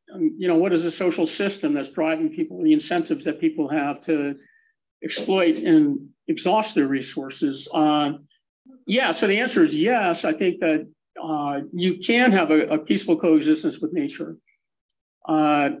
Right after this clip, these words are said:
the difficulty is, and I, you know, it's interesting because a lot of people in well, in the U S in particular, I, I'm very sensitive to this working in South America because Americans are always kind of pointing to wherever, Brazil or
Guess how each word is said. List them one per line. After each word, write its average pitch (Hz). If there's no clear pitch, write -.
the 185
difficulty 220
is, 165
and 220
I, 269
you 208
know, 202
it's 180
interesting 170
because 156
a 156
lot 170
of 165
people 160
in 147
well, 170
in 165
the 156
U 180
S 170
in 156
particular, 156
I, 151
I'm 160
very 202
sensitive 180
to -
this 139
working 160
in 139
South 151
America 156
because 147
Americans 160
are 151
always 170
kind 156
of 139
pointing 175
to 147
wherever, 151
Brazil 156
or 139